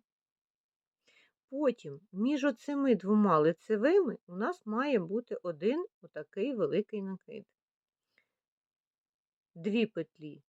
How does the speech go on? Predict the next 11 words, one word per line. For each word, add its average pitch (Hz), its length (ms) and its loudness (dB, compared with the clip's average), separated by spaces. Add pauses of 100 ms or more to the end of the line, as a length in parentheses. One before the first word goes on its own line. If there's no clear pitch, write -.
(1080)
розвертаємо 170 840 -6 (140)
і 180 140 -8
пров'язуємо 156 680 0
з 143 60 -14
нахилом 143 640 -4 (300)
вправо, 214 580 -2 (480)
робимо 156 640 -4
подвійний 165 600 -8
накид, 143 680 -8 (360)
за 180 260 0
ним 151 380 0